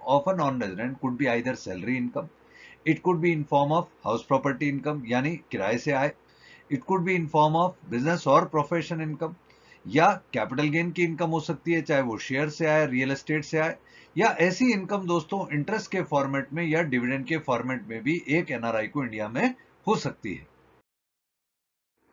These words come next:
अब एक step by step process आपके सामने रखता हूं कि मान लीजिए एनआरआई को रिटर्न भरनी है या नहीं भरनी, इसके लिए एक बार मुझे टोटल इनकम का फिगर बहुत जरूरी है।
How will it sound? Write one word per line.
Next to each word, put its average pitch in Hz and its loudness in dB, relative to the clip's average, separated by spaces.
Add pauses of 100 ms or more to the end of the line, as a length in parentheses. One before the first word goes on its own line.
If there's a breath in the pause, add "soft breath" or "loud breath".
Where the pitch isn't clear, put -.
(300)
अब 190 -2
एक 247 2 (260)
step - 2
by 247 10
step - -4
process 170 0
आपके 156 -2
सामने 151 -2
रखता 135 -2
हूं 131 -2
कि 156 -2
मान 127 -2
लीजिए 151 2 (300)
एनआरआई 117 2
को 170 2
रिटर्न 147 0
भरनी 117 0
है 147 2
या 127 0
नहीं 110 -4
भरनी, 107 -6
इसके 131 -4
लिए 151 2
एक 123 0
बार 143 2
मुझे 127 0
टोटल 123 0
इनकम 135 -2
का 156 0
फिगर 123 -2
बहुत 107 0
जरूरी 82 -8
है। 67 -14